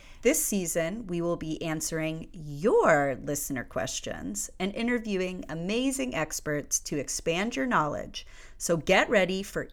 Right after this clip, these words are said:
easily digestible, mm, pun intended, pieces of education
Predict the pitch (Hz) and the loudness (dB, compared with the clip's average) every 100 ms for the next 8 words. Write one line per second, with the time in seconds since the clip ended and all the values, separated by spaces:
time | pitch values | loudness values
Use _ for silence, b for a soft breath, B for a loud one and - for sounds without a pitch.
0 | - 214 262 262 285 285 294 294 - - | -2 2 4 4 2 2 2 -2 -10 -4
1 | 165 156 151 180 254 - - 156 156 214 | 2 2 4 6 6 6 0 2 4 2
2 | - - 202 226 226 - - - 160 165 | -2 -6 0 0 0 -12 -10 -4 -2 -2
3 | 240 180 160 165 220 B B B B - | 0 0 0 0 -2 B B B B 0
4 | 226 226 202 170 165 - 160 - 190 240 | 2 2 4 2 2 -4 0 4 4 2
5 | 233 170 156 165 156 | -2 -4 -2 -4 -6